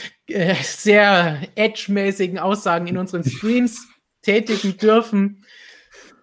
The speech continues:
Danke auch für Professor Doktor Racer für diese großzügige Spende und Unterstützung für uns.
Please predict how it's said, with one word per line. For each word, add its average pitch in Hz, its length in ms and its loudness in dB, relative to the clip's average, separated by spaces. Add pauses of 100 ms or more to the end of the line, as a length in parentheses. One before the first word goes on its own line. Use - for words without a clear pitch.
(480)
Danke 208 400 2
auch 185 160 2
für 180 160 -4
Professor 180 500 -6
Doktor 185 320 -6
Racer 180 300 -2
für 170 180 -2
diese 202 580 2
großzügige 160 840 -2
Spende 175 480 0
und 170 160 -4
Unterstützung 175 640 -4
für 160 160 2
uns. 254 320 2